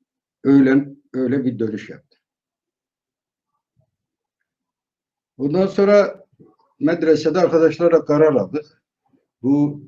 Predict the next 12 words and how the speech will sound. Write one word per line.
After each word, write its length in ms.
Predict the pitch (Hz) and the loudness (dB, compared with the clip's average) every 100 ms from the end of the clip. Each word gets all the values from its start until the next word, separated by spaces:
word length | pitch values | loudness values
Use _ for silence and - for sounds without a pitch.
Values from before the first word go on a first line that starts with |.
| _ | _
Halk 380 | - - 139 135 | -18 -4 -2 0
Partisi 340 | 127 113 196 165 | -2 -2 -6 -4
Gençlik 320 | 156 143 - | -4 -4 -6
Kolları'ndan 480 | 165 160 165 190 175 | -2 -2 -2 -4 -2
geliyor. 400 | 127 87 85 - _ _ _ _ | -2 -4 -12 -18 _ _ _ _
Mustafa 460 | 90 - 95 107 101 | -20 -14 -8 -8 -8
Kemal'e, 640 | 107 104 98 110 123 - | -10 -10 -10 -8 -10 -8
İnönü'ye 420 | 127 117 107 98 120 | -4 -2 -2 -4 -2
muhabbeti 440 | 123 123 127 127 | 2 2 2 2
olan 240 | 160 135 | 2 2
bir 60 | 101 | -2
insan. 360 | 90 - - | -6 -10 -20